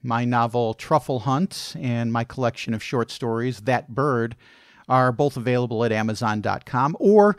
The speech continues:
check out destination eat drink dot com and click on the About tab.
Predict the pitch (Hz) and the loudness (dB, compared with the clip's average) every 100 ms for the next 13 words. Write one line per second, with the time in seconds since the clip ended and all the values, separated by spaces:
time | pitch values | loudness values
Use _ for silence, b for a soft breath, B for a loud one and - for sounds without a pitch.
0 | B B B - 196 180 165 131 160 139 | B B B -2 2 4 4 2 -2 -2
1 | - 139 131 131 131 120 160 127 - 120 | -4 -2 -2 -2 -4 -4 -6 -8 -4 -6
2 | 117 120 107 - 131 120 123 123 - 110 | -2 -2 -4 -4 -4 0 0 -2 -6 -4
3 | 107 107 - 139 131 117 113 113 113 123 | -4 -6 -6 -8 -2 -2 0 -2 -6 -8
4 | 113 107 107 107 - - 98 90 - - | -6 -4 -4 -8 -10 -8 -6 -6 -10 -14